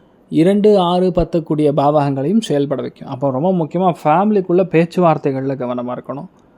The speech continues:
இன்வெஸ்ட்மெண்ட்ல கவனமா இருக்கணும். ஒரு பெண் மூலியமான பிரச்சனைகள் வரக்கூடிய அம்சங்கள் இருக்கிறது. ஆனா in reality ஏழாம் இடம் கலத்திர ஸ்தானத்துல புதன், சுக்கிரன் சேர்ந்திருக்கிறதுனால வாழ்க்கை துணைக்கு அபரிவிதமான லாபம்.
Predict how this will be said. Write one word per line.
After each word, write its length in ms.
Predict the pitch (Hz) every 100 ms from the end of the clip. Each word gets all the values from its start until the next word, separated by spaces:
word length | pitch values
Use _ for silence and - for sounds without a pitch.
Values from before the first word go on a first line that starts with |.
| _ _ _ -
இன்வெஸ்ட்மெண்ட்ல 800 | 135 170 190 180 - 156 156 160
கவனமா 380 | 131 131 135 135
இருக்கணும். 360 | 123 123 147 - _ _ _ _ -
ஒரு 180 | 143 135
பெண் 420 | - 196 233 233
மூலியமான 520 | 196 185 165 160 160
பிரச்சனைகள் 680 | 143 131 - 135 127 139 185 _
வரக்கூடிய 640 | 143 139 143 143 131 139 -
அம்சங்கள் 520 | 131 131 143 131 131
இருக்கிறது. 420 | 127 - 120 127 175 _ _ _ _ _
ஆனா 140 | 139 151
in 200 | 160 190
reality 520 | 165 160 160 156 175 190
ஏழாம் 420 | 151 175 190 170
இடம் 180 | 170 202
கலத்திர 380 | 156 180 185 220
ஸ்தானத்துல 540 | - 180 160 147 165 170
புதன், 260 | 147 196
சுக்கிரன் 460 | 190 156 156 143 135
சேர்ந்திருக்கிறதுனால 760 | 139 139 139 135 127 123 123 127 - _ _ _ _ -
வாழ்க்கை 500 | 135 156 196 196 233 -
துணைக்கு 400 | 180 175 170 214
அபரிவிதமான 580 | 269 165 151 147 147 143
லாபம். 440 | 135 127 123